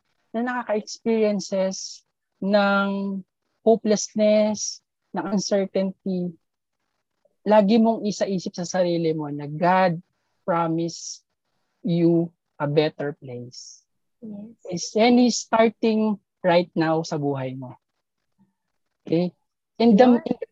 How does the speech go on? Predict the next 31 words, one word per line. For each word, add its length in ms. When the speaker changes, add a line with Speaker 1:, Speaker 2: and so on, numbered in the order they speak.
Speaker 1:
midst 220
of 80
uncertainty 960
and 180
hopelessness, 920
let 180
the 140
promise 500
of 220
God 400
stated 480
on 160
the 100
verse 640
we 320
read 80
a, 320
a 80
while 260
ago 540
give 240
us 180
security 760
and 180
confidence 960
to 100
face 720
yung 180
kinaharap 680
nating 320
mga 180